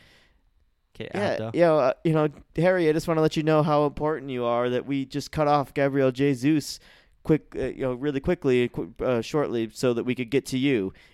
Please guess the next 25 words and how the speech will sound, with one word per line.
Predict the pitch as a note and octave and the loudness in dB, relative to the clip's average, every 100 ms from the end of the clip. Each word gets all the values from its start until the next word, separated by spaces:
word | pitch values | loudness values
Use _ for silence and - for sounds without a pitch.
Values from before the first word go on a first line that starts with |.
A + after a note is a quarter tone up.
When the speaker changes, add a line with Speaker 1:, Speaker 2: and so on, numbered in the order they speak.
| - | -8
Speaker 2:
And | A#2 | -8
Thierry, | - C#3 A#2+ A2+ A2 G#2 - | -4 0 2 2 2 -2 -2
like, | A2 G#2+ | -4 -4
you | B2+ | -6
could | A#2+ D3 | -2 -2
just | C3 C3+ - | 0 -2 -4
see | C3 C3 B2+ A#2 G2+ - | -4 -2 -2 -4 -6 -4
his | A2+ G2+ | -4 -4
face. | - G#2+ G2+ G#2+ | -4 -4 -4 -4
It's | A2 F#2 | -8 -8
like | G2+ | -6
a, | G2 | -6
lo-, | F#2+ | -6
it's | - G2 | -8 -8
the | - | -8
wide | F#2+ F#2 G2 | -8 -6 -8
shot | - F#2+ F#2 | -6 -6 -6
of | |
everybody, | F2+ F#2 G2+ G#2 G#2+ | -8 -6 -4 -2 -4
and | G2+ | -6
you | F#2+ | -8
just | G2 - | -10 -8
see | G2 F#2+ | -8 -6
him, | E2+ | -6
like, | E2+ D#2 | -10 -12